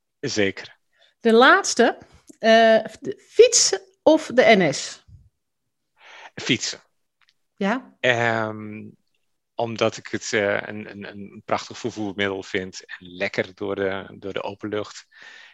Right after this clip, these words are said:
Speaker 1: En niet meteen heel erg dol ben op treinreizen. Ehm, ik doe het ook niet zo vaak meer. Eh, toen ik, eh, toen ik student was, toen kregen we op een gegeven moment de O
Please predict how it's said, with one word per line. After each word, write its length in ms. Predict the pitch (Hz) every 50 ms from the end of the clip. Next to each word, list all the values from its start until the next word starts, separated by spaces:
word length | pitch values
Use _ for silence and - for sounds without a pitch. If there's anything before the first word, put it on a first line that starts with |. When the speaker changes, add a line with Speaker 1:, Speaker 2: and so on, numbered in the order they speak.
| _ _
Speaker 1:
En 240 | _ - - 113 120
niet 200 | 139 185 208 -
meteen 300 | - - - 131 123 123
heel 180 | 123 135 143 127
erg 180 | 123 117 - -
dol 320 | 104 - 123 123 131 131
ben 220 | 117 117 113 113 117
op 280 | - 110 107 104 101 _ _ _ _ _
treinreizen. 840 | - - 113 117 127 127 120 117 110 110 110 104 107 110 107 107 110 - _ _ _ _ _ _ _ _ _ _
Ehm, 520 | - - 113 110 107 110 107 101 - - - - - _ _ _ _ _ _ _ _ _ _ _ _ _ _
ik 120 | - - _ _ _ _ _ _
doe 160 | - - 135
het 140 | 156 170 -
ook 200 | - - 135 -
niet 160 | - 135 127
zo 100 | - 139
vaak 300 | 120 - 123 117 117 -
meer. 220 | - 123 117 117 -
Eh, 120 | - 110
toen 220 | - - - 117 110
ik, 180 | 104 - -
eh, 340 | 107 101 98 101 98 104 -
toen 320 | - - - - - 117
ik 80 | 113 -
student 420 | - - 120 104 117 127 147 147
was, 260 | - 120 107 - - -
toen 200 | - 110 104 101 -
kregen 280 | - 117 113 110 -
we 80 | - -
op 120 | - -
een 60 | - -
gegeven 260 | - 110 - 110 110
moment 300 | - - - 110 107 101
de 60 |
O 20 | 110